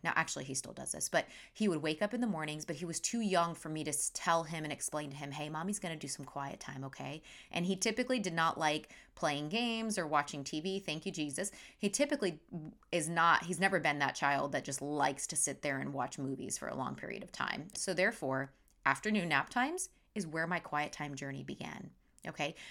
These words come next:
Now it has evolved over time. And now I'm kind of at a point where I wake up in the mornings and I do wake up a little earlier, um, than my son does, but he typically will wake up within five to ten minutes of me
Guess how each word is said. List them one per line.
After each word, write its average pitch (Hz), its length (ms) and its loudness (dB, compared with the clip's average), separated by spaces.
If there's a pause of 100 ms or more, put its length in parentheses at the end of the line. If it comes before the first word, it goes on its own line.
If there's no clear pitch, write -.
(120)
Now 185 180 10
it 180 100 6
has 220 200 6
evolved 160 440 6
over 170 220 0
time. 156 480 0 (300)
And 156 280 4
now 165 480 6
I'm 160 200 4
kind 170 240 0
of 180 80 0
at 175 120 6
a 156 40 4
point 156 360 -4
where 156 280 0
I 147 100 4
wake 147 260 -2
up 175 120 0
in 208 80 0
the 220 80 0
mornings 151 560 -2 (340)
and 147 460 2 (140)
I 147 580 6
do 196 160 0
wake 240 160 2
up 220 120 0
a 196 40 4
little 156 380 0
earlier, 143 580 -2 (200)
um, 143 320 0
than 139 180 0
my 135 100 0
son 147 300 2
does, - 400 -2 (140)
but 170 220 8
he 151 200 -6
typically 220 720 -2
will 160 240 0
wake 147 260 0
up 143 160 2
within 135 300 -4
five 139 280 0
to 165 80 -4
ten 147 220 -2
minutes 139 320 -4
of 139 140 -4
me 139 360 -4